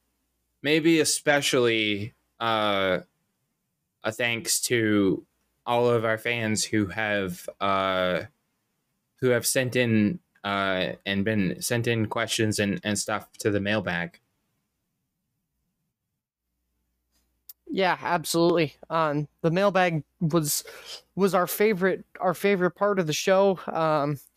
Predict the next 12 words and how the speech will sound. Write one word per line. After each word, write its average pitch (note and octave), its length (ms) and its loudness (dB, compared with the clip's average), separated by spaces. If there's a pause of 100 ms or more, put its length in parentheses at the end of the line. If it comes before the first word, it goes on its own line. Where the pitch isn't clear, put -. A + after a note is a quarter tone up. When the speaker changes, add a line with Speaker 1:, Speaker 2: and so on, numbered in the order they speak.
(120)
Speaker 2:
still A#3 400 2
is G#3 160 4
mine, D#3+ 480 2 (140)
with D#3 360 0
buy D#3+ 280 0
or D#3 120 2
sell D#3+ 300 2
being, D3 400 0 (140)
it's E3 180 -4
kinda D#3+ 240 0
like D3+ 200 0
it's - 260 -2